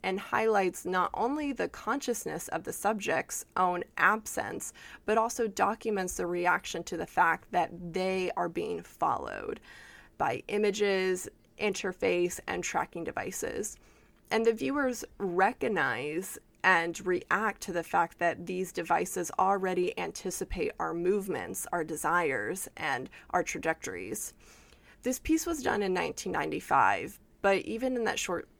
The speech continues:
span of time from then to now, we experience these tracings and digital anticipations now more than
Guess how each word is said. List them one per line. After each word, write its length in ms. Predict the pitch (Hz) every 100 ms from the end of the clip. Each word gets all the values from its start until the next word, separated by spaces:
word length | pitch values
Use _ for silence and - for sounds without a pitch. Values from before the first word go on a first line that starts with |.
| -
span 380 | - - 180
of 180 | 151 -
time 800 | - - - 233 214 180 165 165
from 260 | - 165 160
then 220 | 131 165
to 140 | -
now, 540 | 151 220 196 143 147 196 - _ _ _ _
we 380 | 196 226 254 254
experience 800 | - 208 - 226 240 240 202 -
these 320 | 180 175 -
tracings 720 | - - 175 - 175 170 170
and 220 | - 165
digital 520 | 170 160 - 175 160
anticipations 1040 | - 160 - 170 160 - 170 - 165 165 175
now 240 | 160 135
more 180 | 151 143
than 180 | 127